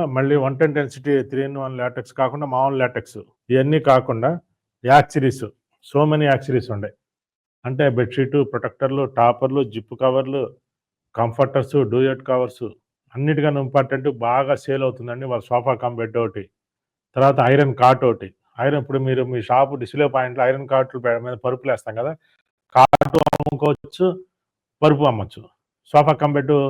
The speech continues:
పరుపులాగా యూజ్ అయితే సోఫాలాగా యూజ్ అయితే అది అమ్ముకోవచ్చు. ఇవన్నీ కాకుండా మొత్తం లాటెక్స్ తోటి యాక్సెసరీస్, పిల్లోస్, so much పిల్లోస్ ఉంటాయండి మా దగ్గర. ఆ పిల్లోస్ కూడా వెబ్‌సైట్ ద్వారానే బుక్ చేసుకొని డైరెక్ట్ కస్టమర్‌కి మేమే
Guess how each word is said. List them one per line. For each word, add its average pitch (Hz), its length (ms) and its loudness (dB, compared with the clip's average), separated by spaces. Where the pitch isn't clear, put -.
పరుపులాగా 143 420 4
యూజ్ 139 200 -2
అయితే 147 180 -2
సోఫాలాగా 139 560 2
యూజ్ 110 180 -4
అయితే 98 180 -8
అది 127 180 -6
అమ్ముకోవచ్చు. 101 420 -12
ఇవన్నీ 143 380 -2
కాకుండా 147 280 2
మొత్తం 185 280 2
లాటెక్స్ 151 360 4
తోటి 165 260 2
యాక్సెసరీస్, 131 420 -2
పిల్లోస్, 143 380 -2
so 151 100 2
much 165 160 -2
పిల్లోస్ 143 320 -2
ఉంటాయండి 127 300 -4
మా 120 120 -4
దగ్గర. 131 200 -6
ఆ - 20 -6
పిల్లోస్ 135 340 -2
కూడా 156 160 2
వెబ్‌సైట్ 135 380 -4
ద్వారానే 131 340 -2
బుక్ 110 160 -14
చేసుకొని 156 320 -6
డైరెక్ట్ 151 300 0
కస్టమర్‌కి 147 420 -4
మేమే 135 180 -4